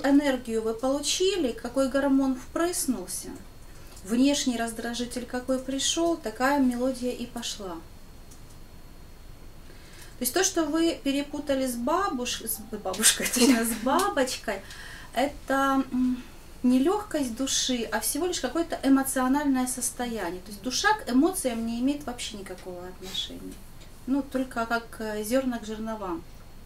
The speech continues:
Эти струны запускаются разными вещами, но основным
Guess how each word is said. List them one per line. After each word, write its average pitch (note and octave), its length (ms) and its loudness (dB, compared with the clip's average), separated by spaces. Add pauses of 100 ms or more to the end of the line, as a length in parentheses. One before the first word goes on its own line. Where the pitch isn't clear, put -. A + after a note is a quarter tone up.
(1400)
Эти D#4 320 2
струны F#4+ 480 2
запускаются D#4 720 0
разными C#4+ 440 -2
вещами, G3+ 600 -4
но C4 320 2
основным A#3+ 640 0